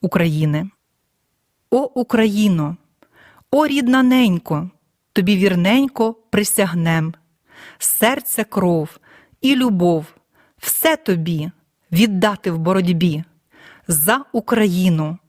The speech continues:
за її долю, за честь і волю, за народ. Пісня стала вираженням надії українців в далекому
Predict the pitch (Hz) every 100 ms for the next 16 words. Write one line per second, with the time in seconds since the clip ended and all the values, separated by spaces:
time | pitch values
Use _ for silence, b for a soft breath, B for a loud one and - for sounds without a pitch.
0 | _ _ _ 165 147 208 233 - 180 208
1 | 220 180 160 202 180 151 180 b b b
2 | b b 151 185 - - 254 285 - -
3 | - 233 214 190 190 160 151 185 b b
4 | b b 156 151 202 254 _ 180 190 208
5 | 190 165 - - _ _ _ _ _ _
6 | _ _ _ 202 285 - 254 - - 190
7 | 165 156 b b b 151 202 285 233 233
8 | 226 202 196 170 190 185 - 165 160 151
9 | 190 240 - 147 - B B B - 175
10 | 175 247 - 233 240